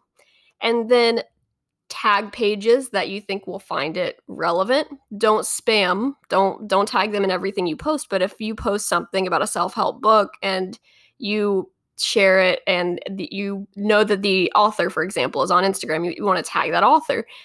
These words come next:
tag the author. They may find something relevant in your take on their book, or if you create a graphic based on their book, just tag relevant pages and you might get backlinks that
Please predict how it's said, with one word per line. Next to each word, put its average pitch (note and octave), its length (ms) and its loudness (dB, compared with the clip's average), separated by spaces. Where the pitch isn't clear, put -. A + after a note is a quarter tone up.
tag C#4 240 0
the D#4 80 2
author. A#3 400 4
They G3 340 4
may G3 280 2
find G#3 260 2
something G3+ 300 -2
relevant G3 440 4
in G3+ 160 0
your G3 460 0
take - 280 0
on G#3 140 4
their G#3 100 0
book, G#3+ 280 2
or - 80 2
if G3 100 -4
you G3+ 80 -4
create F#3+ 280 -4
a G3 40 -6
graphic - 600 2
based F3 280 -4
on E3+ 160 -4
their C#3 140 -6
book, - 340 -6
just - 200 -8
tag E4 300 4
relevant A3 640 2
pages A#3 500 -2
and B3 80 0
you A3 100 2
might C#4+ 260 0
get A#3 180 -6
backlinks F3 760 -4
that F3 280 -2